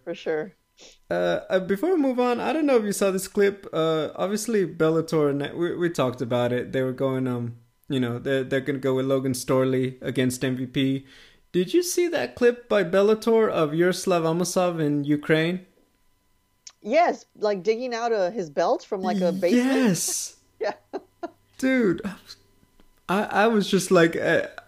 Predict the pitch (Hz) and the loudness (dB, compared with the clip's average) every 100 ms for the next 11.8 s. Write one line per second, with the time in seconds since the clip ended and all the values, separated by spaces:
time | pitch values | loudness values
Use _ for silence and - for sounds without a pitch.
0 | _ _ 170 175 156 180 220 226 196 190 | _ _ 4 6 6 6 6 6 6 6
1 | 165 151 131 95 131 156 160 170 - - | 6 6 6 4 2 0 -4 -10 -10 -14
2 | _ _ _ _ _ - - _ _ _ | _ _ _ _ _ -20 -20 _ _ _
3 | _ _ - 185 202 208 190 185 185 165 | _ _ 0 4 6 6 4 4 2 4
4 | 175 156 - 147 135 139 135 131 127 127 | 2 0 2 2 2 2 4 4 2 2
5 | 127 127 131 143 143 139 131 131 127 123 | 2 2 2 2 2 2 2 4 2 2
6 | - 135 123 135 123 - 131 127 117 123 | 2 2 2 0 0 0 0 2 2 2
7 | 120 123 123 117 - 131 135 139 156 165 | 0 -2 -2 -2 -2 0 2 2 2 2
8 | 131 - _ _ 170 175 180 156 131 127 | 0 -6 _ _ 4 4 4 4 4 4
9 | 127 - 139 135 131 135 143 135 127 139 | 2 0 2 4 4 4 2 2 0 2
10 | 156 151 147 123 117 117 123 135 131 135 | 2 2 0 2 2 2 2 2 2 0
11 | 135 175 131 127 131 127 120 | 2 2 4 4 4 4 2